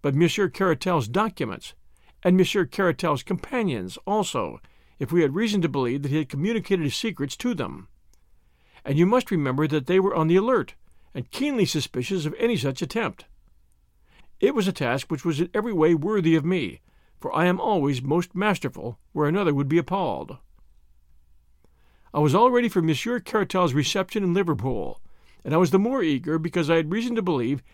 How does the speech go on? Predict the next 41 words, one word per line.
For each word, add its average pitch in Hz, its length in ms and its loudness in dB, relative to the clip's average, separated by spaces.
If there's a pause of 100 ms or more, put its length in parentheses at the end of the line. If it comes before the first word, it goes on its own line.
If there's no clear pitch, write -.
(120)
that 135 100 -6
he 151 100 4
had 147 180 2
made 208 240 2
arrangements 165 560 0
by 131 160 -4
which 170 240 0
he 190 40 -2
would 165 120 0
have 151 160 0
a 151 40 0
considerable 202 640 -2
guard 170 500 0
from 135 120 -4
the 135 60 -2
moment 180 340 -2
that 185 100 2
he 180 100 4
arrived 131 300 2
in 156 140 2
London. 131 420 -2 (1000)
Anything 262 340 2
which 220 180 -2
was 196 180 2
to 180 80 -2
be 156 120 0
done 123 540 -2 (400)
must 202 240 2
be 233 100 0
done 147 240 2
between 156 300 2
the 147 80 2
moment 202 340 2
of 160 80 2
his 139 140 0
setting 202 320 -2
foot 190 180 0
upon 147 260 -2
the 131 80 -2
Liverpool 175 500 -2
quay 127 580 -4